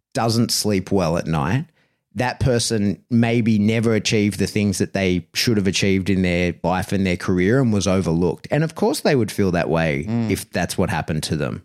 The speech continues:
Speaker 1: right? But that hasn't happened to me. So why the fuck do I have these thoughts? That's not me. I'm the awareness of those thoughts. I'm not the haver of those thoughts. That's this avatar character that I can attribute those thoughts to.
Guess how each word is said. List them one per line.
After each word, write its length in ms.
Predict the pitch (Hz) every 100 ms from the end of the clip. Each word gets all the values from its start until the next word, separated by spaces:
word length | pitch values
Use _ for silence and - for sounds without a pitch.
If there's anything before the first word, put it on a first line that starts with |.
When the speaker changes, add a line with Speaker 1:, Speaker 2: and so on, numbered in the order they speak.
| _
Speaker 1:
right? 340 | 90 87 139 196 - - _ _ -
But 100 | 147
that 120 | 170
hasn't 300 | 185 190 208
happened 320 | 196 247 330
to 100 | -
me. 300 | 110 78 - -
So 140 | 151
why 240 | 147 233
the 60 | 240
fuck 320 | - 254 - 220
do 120 | 208
I 60 |
have 220 | 185 202 202
these 220 | 175 175
thoughts? 400 | 165 196 - -
That's 300 | 160 165 -
not 240 | 190 185
me. 240 | 147 214 - -
I'm 200 | 143 151
the 60 |
awareness 600 | 143 120 120 147 202 -
of 100 | 98 -
those 260 | 90 82
thoughts. 340 | - 73 95 -
I'm 140 | 123
not 140 | 127 123
the 80 | 98
haver 340 | 127 151 156
of 140 | 110
those 260 | - 78 -
thoughts. 380 | - 80 - - - - - -
That's 260 | 147 - -
this 220 | 127 - -
avatar 560 | 117 120 110 120 104
character 720 | - 120 120 135 - 60 85 120 - _ -
that 100 | 113
I 100 | 110
can 180 | - 110
attribute 680 | 98 - 147 135 123 120 -
those 340 | 107 104 101 -
thoughts 480 | 113 104 98 -
to. 540 | - - 139 104 76